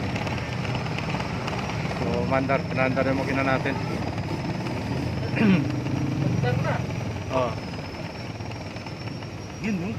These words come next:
Speaker 2: Ganda, oh. Gagaya yung
Speaker 1: Ganda.
Speaker 2: <laughs> Wala
Speaker 1: Ganda
Speaker 2: ko na.
Speaker 1: yan.
Speaker 2: Saan ako bibili? Magkano isa?
Speaker 1: Ano lang? Skwenta?
Speaker 2: Skwenta.
Speaker 1: Mahal din pala.
Speaker 2: Oh, babat may tawad kami? Thirty-five na lang.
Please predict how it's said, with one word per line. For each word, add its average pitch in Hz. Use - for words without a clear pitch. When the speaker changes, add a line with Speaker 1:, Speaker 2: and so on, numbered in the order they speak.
Speaker 2:
Ganda, 127
oh. 170
Gagaya 120
yung 127
Speaker 1:
Ganda. 123
Speaker 2:
<laughs> -
Wala -
Speaker 1:
Ganda 123
Speaker 2:
ko 135
na. 151
Speaker 1:
yan. 160
Speaker 2:
Saan 120
ako 120
bibili? 120
Magkano 160
isa? 123
Speaker 1:
Ano 156
lang? 220
Skwenta? 196
Speaker 2:
Skwenta. 117
Speaker 1:
Mahal 151
din 175
pala. 196
Speaker 2:
Oh, -
babat 180
may 160
tawad 156
kami? 160
Thirty-five 160
na 180
lang. 196